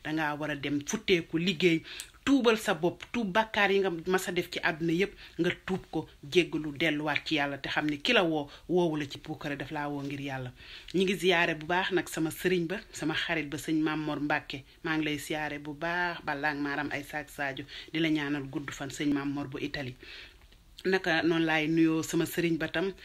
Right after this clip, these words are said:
euh, sëñ Seex Mbàkke, Gaynde Fatma, maa ngi lay ziyaare, di ziyaare sa ahlu Mbàkke gépp, bàyyiwuma kenn, di tuub bu baax nag, di leen sukkal, di leen raamal. Di ñaan Yàlla na ngeen ñaanal ñu bu baax, ñun ñi nga xam ne ñoo nekk ci àll bi, su déwénee ak jàmm,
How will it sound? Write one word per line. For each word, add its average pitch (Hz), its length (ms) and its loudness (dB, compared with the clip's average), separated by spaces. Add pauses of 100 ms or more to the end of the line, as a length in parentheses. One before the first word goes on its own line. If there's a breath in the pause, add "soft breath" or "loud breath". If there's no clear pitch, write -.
(220 loud breath)
euh, 147 260 -2
sëñ 151 240 0
Seex 147 280 -2
Mbàkke, 160 440 0
Gaynde 151 300 0
Fatma, 151 320 -4
maa 151 160 2
ngi 147 80 -2
lay 151 160 -2
ziyaare, 147 480 0
di 151 80 -6
ziyaare 147 400 -4
sa - 160 -12
ahlu 156 280 -2
Mbàkke 147 440 -2
gépp, 156 160 -2
bàyyiwuma 147 460 0 (120)
kenn, 151 200 0
di 147 260 -6 (100)
tuub 160 220 -4
bu 151 60 -16 (100)
baax 156 240 -2
nag, 151 220 -2
di 151 100 -4
leen 151 140 -2
sukkal, - 360 -4
di 147 120 -4
leen 143 180 -2
raamal. 139 360 -4 (500 loud breath)
Di 147 100 -4
ñaan 151 300 4
Yàlla 143 240 0
na 143 120 2
ngeen 147 300 2
ñaanal 160 400 6
ñu 160 80 4
bu 156 140 -4
baax, 180 340 4
ñun 151 160 4
ñi 151 80 4
nga 143 100 0
xam 147 200 0
ne 143 60 2
ñoo 147 140 2
nekk 139 300 -4
ci - 60 -4
àll 139 260 0
bi, 135 100 -6
su - 200 -4
déwénee 170 400 4
ak 143 160 -10
jàmm, 151 280 2